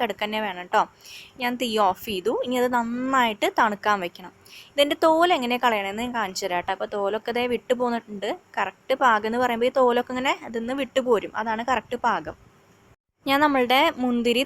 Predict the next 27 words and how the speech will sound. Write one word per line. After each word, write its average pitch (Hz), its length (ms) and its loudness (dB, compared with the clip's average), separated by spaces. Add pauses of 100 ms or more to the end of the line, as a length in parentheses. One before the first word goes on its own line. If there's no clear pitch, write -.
തണുക്കാൻ 269 380 4
വെച്ചിട്ടുണ്ടായിരുന്നു. 214 680 2
ഒരു 254 100 4 (160)
രണ്ട് 247 280 2
മണിക്കൂറോളം 233 720 0
പുറത്ത് 240 360 2
വെറുതെ 226 320 0
വെച്ചതാണ്. 220 460 -2
അപ്പോൾ 220 180 -6
അത് 208 160 0
തണുത്തു. 214 360 -2 (560)
ഇനി 381 200 2
നമുക്ക് 247 260 0
ഇതിലത്തെ 214 340 0 (500)
തൊലിയൊക്കെ 277 520 4
മാറ്റിയെടുക്കാം. 185 560 -2 (140)
തൊലിയും 226 420 2
കുരുവൊക്കെ 226 460 0
വേണമെങ്കിൽ 196 320 -2
മാറ്റിയെടുക്കാം. 202 480 -4 (440)
അപ്പോൾ 240 200 -4
ഇങ്ങനെ 254 280 2
തന്നെ 330 180 4
കുടിക്കണവരുണ്ടെങ്കിൽ 294 680 2
ഇങ്ങനെ 277 200 -4
കുടിച്ചോളൂ, 247 420 0
കുഴപ്പമൊന്നുമില്ല. 240 560 0